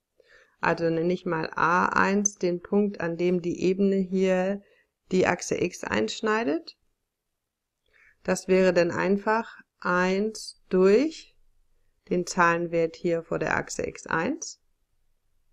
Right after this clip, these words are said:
und dann natürlich null, null. Und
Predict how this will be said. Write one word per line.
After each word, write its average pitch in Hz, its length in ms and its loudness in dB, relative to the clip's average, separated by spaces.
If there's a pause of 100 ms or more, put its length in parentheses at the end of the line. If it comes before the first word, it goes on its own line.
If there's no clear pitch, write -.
(760)
und 180 220 -2
dann 160 80 2
natürlich 156 400 -6
null, 151 200 -2
null. 190 360 0 (1700)
Und 190 400 4